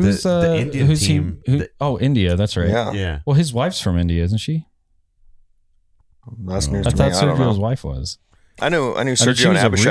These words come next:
Speaker 3: Abhishek were really good friends,
Speaker 2: Mm-hmm. I know,
Speaker 3: but
Speaker 2: 'cause his wi-, I know his wife shoots recurve.
Speaker 4: Huh.
Speaker 2: Or thought
Speaker 1: Well,
Speaker 2: she
Speaker 1: the thing
Speaker 2: did.
Speaker 1: is, the, the Indian team has been knocking out the Koreans in eliminations at this World Cup.
Speaker 4: No way.
Speaker 2: Oh, really?
Speaker 1: Yeah.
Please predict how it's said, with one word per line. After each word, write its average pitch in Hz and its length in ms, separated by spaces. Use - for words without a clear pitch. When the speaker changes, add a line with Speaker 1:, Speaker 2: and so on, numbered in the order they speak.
Speaker 3:
Abhishek - 60
were 101 160
really 98 220
good 92 160
friends, 101 460
Speaker 2:
Mm-hmm. 110 360
I 120 120
know, 127 80
Speaker 3:
but 98 120
Speaker 2:
'cause 120 140
his 123 140
wi-, 113 260
I 117 60
know 123 140
his 104 100
wife 110 160
shoots - 220
recurve. 87 500
Speaker 4:
Huh. 92 300
Speaker 2:
Or 95 80
thought 85 40
Speaker 1:
Well, 127 40
Speaker 2:
she 82 120
Speaker 1:
the 78 80
thing 82 120
Speaker 2:
did. 92 80
Speaker 1:
is, 85 140
the, 85 320
the 85 200
Indian 101 340
team 87 200
has 80 120
been 80 220
knocking 85 440
out 85 180
the - 60
Koreans 78 800
in 78 120
eliminations 80 720
at - 140
this - 220
World - 180
Cup. - 200
Speaker 4:
No 87 160
way. 65 180
Speaker 2:
Oh, 95 60
really? 90 240
Speaker 1:
Yeah. 95 60